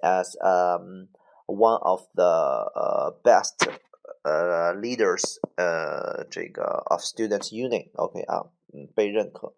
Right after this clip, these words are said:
所以它有认出、认可的意思。下一个，recommend，recommend的意思叫推荐，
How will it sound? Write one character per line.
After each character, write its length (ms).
所 200
以 120
它 120
有 100
认 220
出、 180
认 160
可 160
的 80
意 60
思。 160
下 200
一 80
个， 240
recommend，recommend 1400
的 160
意 40
思 160
叫 160
推 220
荐， 320